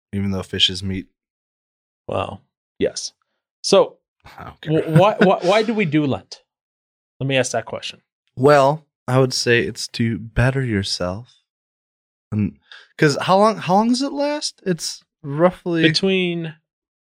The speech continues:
Speaker 1: It's about a month span.
Speaker 2: Yeah.
Speaker 1: Which,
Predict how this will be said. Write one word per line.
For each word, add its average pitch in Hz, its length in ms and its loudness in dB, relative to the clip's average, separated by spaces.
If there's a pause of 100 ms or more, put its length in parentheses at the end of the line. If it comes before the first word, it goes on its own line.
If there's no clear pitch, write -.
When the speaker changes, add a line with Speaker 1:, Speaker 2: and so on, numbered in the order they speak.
(280)
Speaker 1:
It's 208 160 2
about 180 320 4
a 120 60 -2 (180)
month 101 480 -2
span. 85 680 -10 (340)
Speaker 2:
Yeah. 131 540 0 (1120)
Speaker 1:
Which, 147 540 2